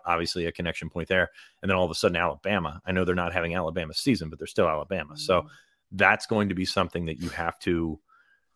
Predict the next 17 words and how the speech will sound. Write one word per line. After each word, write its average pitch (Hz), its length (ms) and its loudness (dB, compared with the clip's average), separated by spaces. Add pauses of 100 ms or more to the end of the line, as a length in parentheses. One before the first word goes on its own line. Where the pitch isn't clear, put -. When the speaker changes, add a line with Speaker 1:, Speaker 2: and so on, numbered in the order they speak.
(120)
Speaker 1:
you 90 100 -4
know, 73 240 -2 (560)
lean 110 300 2
on 101 140 4
your 98 120 2
relationship 90 580 0
for 90 260 0
and 78 100 -2
hope 110 240 0
that 92 120 -4
it 85 80 -4
can 90 140 -6
withstand 87 440 -4
all 87 100 2
that 95 180 0
stuff. 101 400 -2 (100)
Um, 80 300 -6